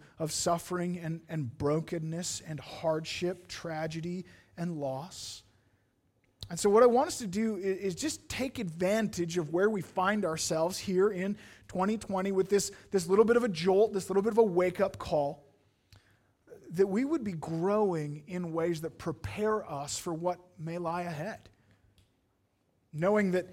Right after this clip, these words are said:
the days ahead may be very different from what we're used to. And, uh, the book of Habakkuk was written for God's people to understand how to live in evil times.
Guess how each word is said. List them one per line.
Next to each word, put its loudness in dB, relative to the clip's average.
the 2
days 8
ahead 6
may 4
be 0
very 2
different -4
from -2
what 2
we're -4
used -6
to. -14
And, -10
uh, -8
the -4
book 2
of -6
Habakkuk -4
was -6
written -2
for -8
God's 0
people -4
to -4
understand 0
how 0
to -6
live -2
in -6
evil -8
times. -14